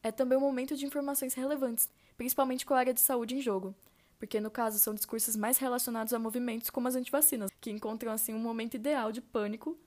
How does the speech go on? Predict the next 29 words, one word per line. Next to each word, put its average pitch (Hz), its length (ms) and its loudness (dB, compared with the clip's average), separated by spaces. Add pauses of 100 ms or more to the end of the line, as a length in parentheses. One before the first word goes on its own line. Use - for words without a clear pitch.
pra 302 100 2
poder 254 220 2
expandir 262 600 0
e 214 40 -2
disseminar 247 640 2
essas 226 220 -2
suas 254 180 -2
ideias. 190 560 -4 (480)
E 208 60 -2
essas 247 220 -2
mensagens, 254 520 -2
elas 247 220 -2
tão 302 180 -4
sempre 294 460 -2
muito 277 400 -6
bem 262 180 -4
acessíveis, 196 720 -6 (260)
porque 233 180 -8
os 226 100 -2
emissores, 240 580 -2
eles 226 160 -2
tão 254 120 -4
sempre 269 300 -2
transformando 247 720 -4
e 233 60 -8
tão 226 120 -6
adaptando 220 540 -4
essas 214 240 -2
mensagens 240 600 -2